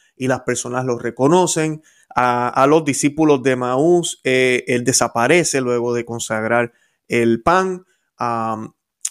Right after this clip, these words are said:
vemos todo este tipo de cosas. Ellos están en el cenáculo, escondidos, encerrados, a puerta cerrada, dice la palabra de Dios,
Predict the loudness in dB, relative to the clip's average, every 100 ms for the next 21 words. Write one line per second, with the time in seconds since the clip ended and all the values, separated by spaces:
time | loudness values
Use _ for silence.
0 | _ 0 2 2 4 4 4 0 -2 2
1 | 2 2 0 0 0 0 -2 -2 -2 -2
2 | -2 -4 -6 -8 -2 0 0 0 2 2
3 | 0 -6 _ -16 -8 -4 0 2 4 4
4 | 4 0 -6 -6 0 4 6 6 4 -4
5 | -2 2 2 2 -2 0 2 4 4 2
6 | 0 -4 -4 -6 -6 -8 -6 -6 -4 -4
7 | 2 2 2 -4